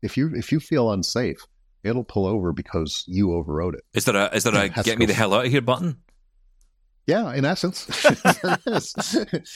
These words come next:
Speaker 1: But it won't go any further. It'll just pull over
Speaker 2: No, I,
Speaker 1: and
Speaker 2: I want the
Speaker 1: you have
Speaker 2: opposite.
Speaker 1: to
Speaker 2: I
Speaker 1: go.
Speaker 2: want a car that press a button and this thing shoots off a hundred miles an hour in whatever direction it
Speaker 1: <laughs> No,
Speaker 2: has to.
Speaker 1: this, sorry.
Speaker 2: It's
Speaker 1: No,
Speaker 2: like the, the
Speaker 1: don't come
Speaker 2: Rock
Speaker 1: back.
Speaker 2: behind
Speaker 1: So
Speaker 2: the wheel, you know?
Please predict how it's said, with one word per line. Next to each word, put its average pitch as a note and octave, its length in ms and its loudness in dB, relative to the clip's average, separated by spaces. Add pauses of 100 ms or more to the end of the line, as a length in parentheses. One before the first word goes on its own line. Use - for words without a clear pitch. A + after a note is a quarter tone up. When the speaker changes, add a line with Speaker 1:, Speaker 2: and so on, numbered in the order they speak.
(180)
Speaker 1:
But E3+ 100 2
it F3 80 -2
won't F3 200 -2
go E3+ 160 0
any B2+ 140 -2
further. E2 280 -8
It'll D3+ 220 0
just E3+ 160 -2
pull D3 240 0
over A#2+ 340 -2
Speaker 2:
No, B2 100 6
I, A3 100 4
Speaker 1:
and G#3+ 100 4
Speaker 2:
I F3 100 4
want G3+ 200 4
the C3 60 4
Speaker 1:
you C#3 40 4
have F#3+ 80 2
Speaker 2:
opposite. B2 200 2
Speaker 1:
to A#2 60 2
Speaker 2:
I - 20 4
Speaker 1:
go. D#3+ 60 4
Speaker 2:
want D#3 120 4
a A#2+ 40 -2
car C3 220 2
that - 160 0
press E3 200 2
a C3+ 60 0
button A#2 280 2
and G2+ 120 4
this B2+ 140 2
thing G2 140 2
shoots - 400 -2
off C3 200 2
a F2+ 80 0
hundred A2 260 0
miles G#2 260 2
an F2+ 80 0
hour G2 420 2
in - 100 0
whatever A2 280 4
direction G2+ 440 2
it - 20 0
Speaker 1:
<laughs> - 20 2
No, F2+ 40 2
Speaker 2:
has G2+ 200 2
to. A#2+ 100 0
Speaker 1:
this, - 120 -10 (560)
sorry. C#3 300 0 (120)
Speaker 2:
It's - 120 -10
Speaker 1:
No, A#2+ 80 2
Speaker 2:
like G#2 80 2
the, G2 80 2 (140)
the G#2 140 4
Speaker 1:
don't F#2+ 100 2
come G#2 160 4
Speaker 2:
Rock D#2 120 -4
Speaker 1:
back. - 80 -8
Speaker 2:
behind G2 240 0
Speaker 1:
So F#2+ 40 -4
Speaker 2:
the F#2 80 2
wheel, D#2+ 260 2
you D2+ 80 -4
know? G2 160 -4